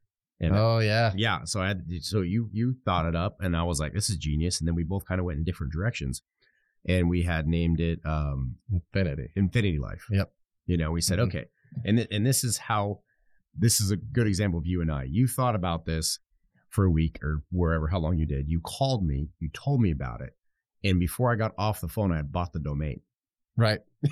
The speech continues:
Speaker 2: Yep, exactly.
Speaker 1: <laughs>
Speaker 2: Yeah. Yeah. I'm starting to lay it out.
Speaker 1: Yeah.
Speaker 2: Mm-hmm.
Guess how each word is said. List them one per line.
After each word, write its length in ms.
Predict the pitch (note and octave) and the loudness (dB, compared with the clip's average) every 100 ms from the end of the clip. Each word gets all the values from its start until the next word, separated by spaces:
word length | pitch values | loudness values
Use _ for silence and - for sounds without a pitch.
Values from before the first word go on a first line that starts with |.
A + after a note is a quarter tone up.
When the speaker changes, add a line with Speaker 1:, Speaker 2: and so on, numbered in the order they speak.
| - - | -4 6
Speaker 2:
Yep, 260 | D#3+ F3 | 6 6
exactly. 480 | C#3+ C3+ F#3+ B2 G2+ A#3+ | 4 8 8 8 6 2
Speaker 1:
<laughs> 60 | A#2+ | 4
Speaker 2:
Yeah. 280 | C#3 G2+ - - G3 - A3+ | 4 4 0 -4 -4 -2 0
Yeah. 200 | C#3+ C#3 - - | 0 0 -4 -4
I'm 140 | C3+ | 0
starting 320 | C#3+ D#3 C#3 A2+ | 2 2 0 0
to 40 | |
lay 280 | G2+ G#2+ A#2 | -2 -2 -2
it 120 | A2 | -2
out. 280 | G#2 A2+ F3 | 0 2 4
Speaker 1:
Yeah. 200 | F3+ D#3+ | 8 8
Speaker 2:
Mm-hmm. 480 | D#3 A#2+ A#2+ C#3 B2+ | 6 2 -2 2 4